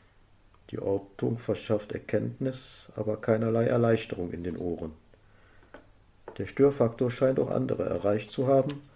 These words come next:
So erhöht sich stetig die Lautstärke der vier Sängerinnen,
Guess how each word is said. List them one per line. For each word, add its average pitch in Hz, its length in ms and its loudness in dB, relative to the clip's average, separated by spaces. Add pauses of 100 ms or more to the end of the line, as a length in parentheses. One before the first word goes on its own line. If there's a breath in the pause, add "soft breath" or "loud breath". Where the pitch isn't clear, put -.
(720 soft breath)
So 127 180 0
erhöht 139 300 6
sich 143 200 -2
stetig 143 400 2
die 135 100 2
Lautstärke 131 640 6
der 127 120 4
vier 123 200 2
Sängerinnen, 127 560 6